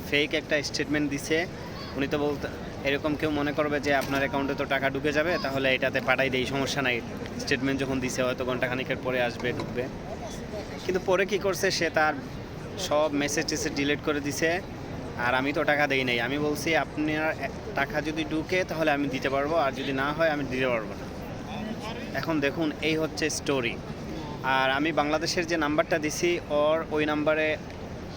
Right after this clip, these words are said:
WhatsApp-এ, আহ, WhatsApp আছে, সে ওই, ওই WhatsApp-এও নক করছে, নক করে সেম স্টোরি, সেম কাহিনী করছে যে, "ভাই, আপনার অ্যাকাউন্টে টাকা ঢুকছে, তাহলে একটা কাজ করেন, আপনি আমার ওই, ওই অ্যাকাউন্টে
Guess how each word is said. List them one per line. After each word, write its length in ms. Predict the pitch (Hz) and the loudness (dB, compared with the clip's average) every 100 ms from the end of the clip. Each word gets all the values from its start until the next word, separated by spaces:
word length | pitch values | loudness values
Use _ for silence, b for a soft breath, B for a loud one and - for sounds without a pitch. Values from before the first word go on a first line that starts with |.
| - - - 139 | -10 -10 -6 2
WhatsApp-এ, 640 | 139 139 151 139 147 147 | 2 2 0 2 4 4
আহ, 1160 | 131 - - - - - - - - 127 123 123 | 0 -6 -10 -8 -8 -8 -8 -8 -2 2 4 4
WhatsApp 320 | 147 - 160 | 2 2 2
আছে, 240 | 151 143 135 | 2 2 0
সে 160 | - | 2
ওই, 140 | 147 151 | 2 4
ওই 220 | 143 143 - | 4 2 0
WhatsApp-এও 440 | 143 147 156 156 156 | -2 0 0 0 2
নক 160 | 143 - | 0 0
করছে, 240 | 151 - | -2 0
নক 160 | 135 135 - | 0 0 -2
করে 180 | 160 151 | 0 0
সেম 520 | - 240 233 226 208 | 0 0 0 0 0
স্টোরি, 400 | 180 - 160 147 | -2 2 2 2
সেম 400 | 135 - 156 156 | 0 2 2 2
কাহিনী 300 | 143 131 127 | 2 2 0
করছে 300 | 117 104 - 113 - B B B | -2 -6 -4 -6 -6 B B B
যে, 80 | - | 2
"ভাই, 280 | 131 139 139 | 4 6 4
আপনার 220 | 131 143 | 2 2
অ্যাকাউন্টে 460 | 135 139 139 139 143 | 2 0 0 -2 -2
টাকা 240 | 135 139 | 0 0
ঢুকছে, 460 | 135 127 143 139 131 | 0 -4 0 2 2
তাহলে 280 | 131 127 127 | 0 0 0
একটা 180 | 120 131 | 0 0
কাজ 260 | 139 127 | 0 0
করেন, 360 | - 139 131 123 - B B B | 0 2 2 0 -4 B B B
আপনি 300 | 127 - 135 | -4 0 0
আমার 220 | 127 131 | 2 2
ওই, 200 | 131 131 | 2 2
ওই 100 | 135 | 2
অ্যাকাউন্টে 600 | 131 131 131 131 135 127 | 2 0 0 0 2 2